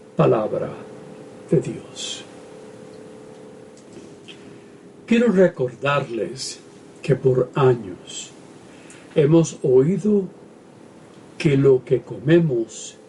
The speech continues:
y llevamos a nuestro cuerpo afectará nuestra salud. También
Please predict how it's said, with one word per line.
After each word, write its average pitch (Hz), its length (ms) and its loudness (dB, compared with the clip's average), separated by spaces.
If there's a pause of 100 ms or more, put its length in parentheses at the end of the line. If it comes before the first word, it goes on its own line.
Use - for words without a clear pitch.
(720)
y 131 140 2
llevamos 143 880 0
a 120 60 -8
nuestro 113 460 0
cuerpo - 540 -4 (1040)
afectará 120 720 -4 (560)
nuestra 107 500 0
salud. 87 360 -10 (1600)
También 135 600 0